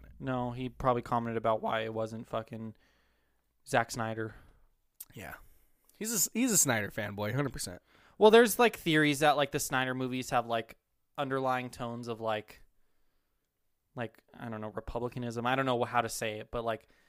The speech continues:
Speaker 1: and, like, Snyder himself has come out and literally said, like, "No, this is all, like, you guys are looking way too far into it." And just knowing what we know about Armin White, I could see him giving it a fresh just because of that,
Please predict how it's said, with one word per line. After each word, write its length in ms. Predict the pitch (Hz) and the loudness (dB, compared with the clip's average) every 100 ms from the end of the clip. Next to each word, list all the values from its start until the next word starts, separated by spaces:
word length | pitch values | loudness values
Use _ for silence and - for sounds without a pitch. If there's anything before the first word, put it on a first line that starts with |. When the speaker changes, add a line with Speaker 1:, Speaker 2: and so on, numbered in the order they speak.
| _ _ _ _ - | _ _ _ _ -8
Speaker 1:
and, 120 | 131 | -6
like, 140 | 120 | -4
Snyder 320 | - 147 143 147 | 4 6 6 4
himself 380 | 143 156 139 | 2 4 4
has 100 | 135 | 2
come 260 | - 160 131 | -2 0 2
out 160 | 120 117 | 2 0
and 100 | 120 | -2
literally 300 | 120 117 110 | -2 -2 -4
said, 320 | - 113 110 | -2 -2 0
like, 280 | 110 104 127 | -2 -2 -4
"No, 200 | 117 113 | 0 0
this 220 | 110 - | -2 -8
is 100 | 110 | -2
all, 380 | 110 107 107 110 _ _ - | 0 0 -2 -8 _ _ -6
like, 180 | 113 107 - | -6 -6 -12
you 100 | 127 | -6
guys 180 | 127 117 | -4 -4
are 60 | |
looking 280 | 113 113 113 | -4 -6 -6
way 140 | 113 113 | -4 -4
too 160 | - | -6
far 240 | 123 117 110 | -2 -2 -2
into 220 | 113 123 | -4 -4
it." 120 | 123 - - - | -4 -6 -20 -10
And 80 | 151 | -6
just 140 | 156 | 2
knowing 220 | 165 151 | 8 8
what 100 | 143 | 8
we 80 | 131 | 6
know 120 | 131 | 6
about 180 | 123 120 | 8 6
Armin 260 | 123 123 117 | 4 -2 2
White, 200 | 113 110 | 2 2
I 80 | 113 | -2
could 120 | 110 | -6
see 120 | - | -8
him 100 | 120 | -6
giving 260 | 117 117 117 | -4 -4 -4
it 100 | 113 | -6
a 60 | |
fresh 360 | 104 - 110 - | -6 -4 -6 -4
just 260 | - 175 - | 2 2 2
because 240 | 131 117 | -2 -2
of 100 | 107 | -2
that, 240 | 101 - | -8 -10